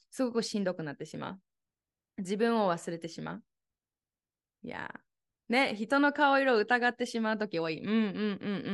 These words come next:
ん。それをね、あの、気づいてることがまず素晴らしいと思う。<laughs> 素晴らし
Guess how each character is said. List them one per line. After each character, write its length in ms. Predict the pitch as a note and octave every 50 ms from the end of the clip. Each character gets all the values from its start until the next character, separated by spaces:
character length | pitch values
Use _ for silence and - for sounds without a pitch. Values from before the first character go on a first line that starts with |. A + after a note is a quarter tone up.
| F3+
ん。 40 | D#3+ - - - - - - -
そ 140 | - F4 F4
れ 60 | A#4
を 40 | B4+ B4 B4
ね、 40 | A#4+ A#4+ B4 B4+
あ 100 | - A#3+
の、 120 | B3 A#3
気 160 | A#3+ - C#4
づ 20 | B3
い 180 | G#4 B4+ C#5+ -
て 120 | G#4+ D4
る 80 | A3+ A3
こ 100 | - G#3+
と 100 | G#3 G3+
が 60 | F3+
ま 140 | F3+ F#3 F3
ず 100 | E3+ -
素 120 | - G3+
晴 80 | G3+ G#3+
ら 80 | G#3+ G#3+
し 140 | G#3+ A3+ G#3
い 40 |
と 80 | - E3+
思 140 | E3 D#3 D3+
う。 40 | - - _ - - _ _ _ _ _ _ _ _ _ _ _ _ _ _ _ _ _ _ _ _ _ _ _ _ _ _ _ _ _ _ _ _ _ _ _ _ _ _ _ _ _ _ _ -
<laughs> 1200 | C#4+ D#4 C#4 D#4 F#4 E4+ E4+ F4 A#3+ B3+ C#4 D4+ - - - - G3 A#3 F4 - - G3+ - E4 - - A4 B4+ C#5 C#5+ C#5+ - - - - _ -
素 240 | - - - C#4+ D4+
晴 140 | E4+ F#4 G#4
ら 140 | A4+ A#4 A4+
し 120 | A4+ A#4